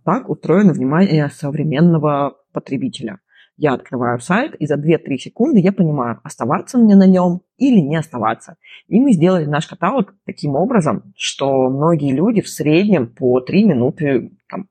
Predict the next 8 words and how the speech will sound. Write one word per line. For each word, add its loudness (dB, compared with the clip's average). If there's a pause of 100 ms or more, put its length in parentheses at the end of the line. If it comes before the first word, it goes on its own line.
(160)
проводят -2
на -8
нашем -8
сайте. -8 (260)
Это -4
прям -6
усредненное 0
время. -4